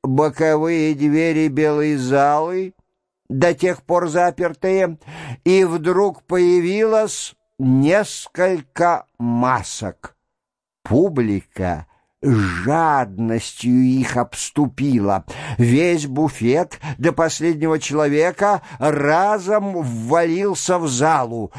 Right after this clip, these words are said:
Маски расположились танцевать. Мне удалось протесниться на первый план, и я пристроился как раз сзади Юлии Михайловны, фон Лемпке и генерала.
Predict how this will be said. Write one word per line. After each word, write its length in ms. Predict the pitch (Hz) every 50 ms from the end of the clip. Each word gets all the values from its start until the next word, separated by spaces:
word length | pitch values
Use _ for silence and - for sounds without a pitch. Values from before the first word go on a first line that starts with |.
| 139 127 104
Маски 800 | 95 110 123 131 135 139 151 151 143 127 - - - - - 127
расположились 1200 | 127 120 127 123 - - - _ 123 123 120 123 123 120 107 117 131 131 117 120 120 117 - - -
танцевать. 1080 | - 117 113 104 101 95 - - 110 104 101 92 95 110 135 160 190 196 - - - - - - - 127 107 -
Мне 460 | - 131 113 110 120 123 123 131 151
удалось 540 | 156 143 139 123 127 127 131 151 160 143 -
протесниться 800 | - - 127 135 - 131 135 123 - 139 151 160 - - 135 131
на 140 | 131 135
первый 380 | 131 135 147 147 143 135 147 151
план, 500 | - - 170 196 202 185 139 120 104 92 - 127 127 117 113 -
и 80 | - 147
я 320 | 151 151 139 131 170 180
пристроился 1000 | 175 - - 147 147 147 139 - - - 175 202 226 233 220 185 135 - - 123
как 220 | - 139 139 123
раз 240 | 139 170 196 208 190
сзади 680 | 135 113 104 101 95 92 101 139 175 202 214 208 175 196
Юлии 480 | 196 185 175 196 214 220 208 214 214
Михайловны, 960 | 208 196 214 214 196 - - 190 208 202 151 120 110 110 110 110 117 120 120 - _
фон 420 | - - - - 156 165 160 156 156
Лемпке 800 | 151 151 170 208 233 240 226 185 - - - - - 220 220
и 220 | - - - 196 208
генерала. 840 | 175 160 202 208 208 214 208 185 165 135 113 98 90 90 92 98